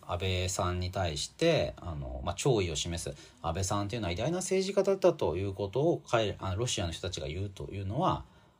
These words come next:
一つわかるところなのかなという気がします。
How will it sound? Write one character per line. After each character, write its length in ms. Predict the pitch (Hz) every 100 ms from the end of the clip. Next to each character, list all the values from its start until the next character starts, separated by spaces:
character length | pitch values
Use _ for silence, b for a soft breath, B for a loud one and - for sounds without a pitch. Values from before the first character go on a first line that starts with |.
| -
一 140 | - 302
つ 100 | 131
わ 120 | 104
か 140 | 123
る 100 | 92
と 100 | 73
こ 160 | - 78
ろ 80 | 73
な 100 | 64
の 120 | 64
か 140 | -
な 120 | 208 240
と 180 | 71
い 160 | 67 65
う 40 |
気 180 | 62 -
が 220 | - - -
し 200 | - -
ま 100 | -
す。 180 | -